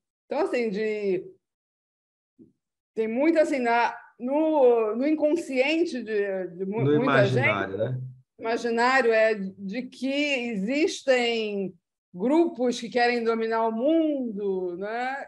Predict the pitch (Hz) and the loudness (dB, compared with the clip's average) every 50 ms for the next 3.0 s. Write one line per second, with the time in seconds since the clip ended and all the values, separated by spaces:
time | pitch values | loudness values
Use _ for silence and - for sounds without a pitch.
0 | - _ _ - 262 302 381 370 285 294 320 370 392 277 294 262 240 226 214 202 | -18 _ _ -8 -4 -2 0 0 2 2 2 2 2 2 2 2 2 0 -2 -4
1 | 180 160 147 - - - _ _ _ _ - 190 170 208 220 190 185 247 247 262 | -4 -6 -8 -10 -14 -20 _ _ _ _ -14 -10 -8 -8 -6 -4 0 2 4 4
2 | 262 247 226 - - - - 226 214 214 220 214 208 196 190 180 175 151 - - | 4 4 2 -2 -4 -8 -8 -8 -8 -6 -6 -4 -2 -2 0 -2 -2 -4 -6 -12